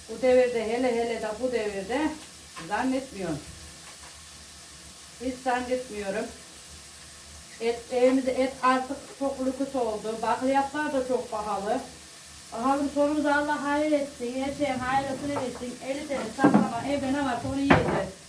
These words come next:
Yapacak bir şey yok. Soğanlarımız kavruluyor arkadaşlar. He. Soğanın kokusu çıkacak. Böyle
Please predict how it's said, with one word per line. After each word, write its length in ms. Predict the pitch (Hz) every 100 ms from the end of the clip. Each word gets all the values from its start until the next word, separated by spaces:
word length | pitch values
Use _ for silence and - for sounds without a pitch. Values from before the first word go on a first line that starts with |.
| - - - - - -
Yapacak 400 | 202 214 - 254 -
bir 180 | -
şey 100 | 269
yok. 180 | 285 285 - - - - - - - - - - - - - - - - - - -
Soğanlarımız 640 | 294 359 370 359 302 247 -
kavruluyor 460 | 302 330 339 311
arkadaşlar. 600 | 285 302 294 254 262 254 262 - - - - - - - 76 - - - - 117 - - - - - - - - -
He. 440 | 233 254 262 294 320 - - - - - - - - - - - - - - - - - - - - -
Soğanın 420 | 349 359 339 302
kokusu 520 | 349 330 339 - 349
çıkacak. 560 | 311 285 240 202 - -
Böyle 400 | 311 320 277